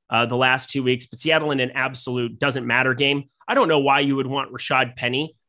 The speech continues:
to be getting twenty-five touches like he got last week. The guy is just so, so injury prone.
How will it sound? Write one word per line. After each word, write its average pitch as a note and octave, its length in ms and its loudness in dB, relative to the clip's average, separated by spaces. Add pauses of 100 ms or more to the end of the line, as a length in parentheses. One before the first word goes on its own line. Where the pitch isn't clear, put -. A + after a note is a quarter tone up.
to C3+ 60 -4
be C3 80 0
getting B2+ 260 0
twenty-five C3+ 560 0
touches B2 380 -4
like B2 180 -4
he B2 60 -6
got A2+ 240 0
last A#2+ 280 0
week. C3+ 180 -4
The C3 60 -8
guy D3 320 0 (280)
is D#3 200 0
just - 280 -4
so, E3 340 6
so B2+ 420 -2
injury B2 440 -6
prone. A2 360 -2